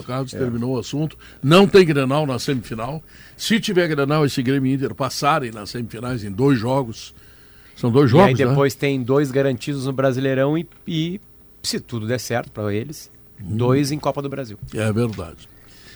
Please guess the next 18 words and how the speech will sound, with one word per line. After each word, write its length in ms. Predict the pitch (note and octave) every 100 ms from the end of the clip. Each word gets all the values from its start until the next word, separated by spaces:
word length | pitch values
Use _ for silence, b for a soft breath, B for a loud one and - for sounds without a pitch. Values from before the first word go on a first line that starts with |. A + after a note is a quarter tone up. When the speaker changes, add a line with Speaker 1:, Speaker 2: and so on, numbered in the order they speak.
| B A#2+
Speaker 1:
É 100 | G#2+
verdade. 420 | A#2+ F2 F2 -
Por 140 | C3+ C3
aí 140 | C3
a 60 | C3
coisa 320 | C#3 C#3 B2
anda, 200 | F#2+ C2+
né? 160 | D#2 A2+ B B B
Deixa 140 | -
eu 40 | D#3+
lembrar 280 | C#3 D#3
que 200 | - D3+ B2+
as 160 | G#2+
linguiças 580 | C3 B2+ C#3 A#3 C3+ -
calabresas 1040 | A2+ A2 F2+ C3 A#2 D2+ D2 A#1 - - - B B B
da 140 | G2+
Santa 320 | - F3 E3 A2+
Clara 360 | A#2 A#2 G#2+